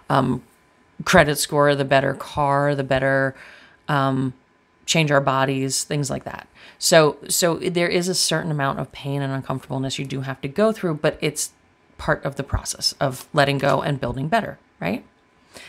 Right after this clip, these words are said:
My dad used to always say, you know, I'd be like, "Why is this happening?" He's like, "'Cause you haven't had enough pain yet." <laughs> And it sounded so cruel when I was young, but yeah,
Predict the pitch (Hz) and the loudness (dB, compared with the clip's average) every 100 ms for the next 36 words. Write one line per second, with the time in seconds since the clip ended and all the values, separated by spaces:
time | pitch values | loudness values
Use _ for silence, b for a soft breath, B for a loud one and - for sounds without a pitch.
0 | B - 143 147 147 147 151 139 139 143 | B -4 0 2 2 0 0 2 2 2
1 | 139 139 - b b b b _ - 147 | 2 0 -8 b b b b _ -4 2
2 | 139 143 147 151 269 330 320 330 294 285 | 4 4 2 2 4 4 2 -2 0 0
3 | 269 226 190 208 208 269 262 269 269 247 | 0 0 2 0 0 0 2 2 2 0
4 | 254 254 - 185 151 139 139 - 190 131 | 0 -2 -4 -4 -2 -2 -2 2 0 0
5 | - - 202 - 208 233 226 208 220 214 | -2 2 2 4 2 2 -2 -2 -2 -2
6 | 214 240 196 180 160 170 165 165 185 147 | -2 2 2 2 -2 -2 -2 -2 0 0
7 | 135 139 135 B B B - 302 123 | 0 0 -2 B B B -2 0 0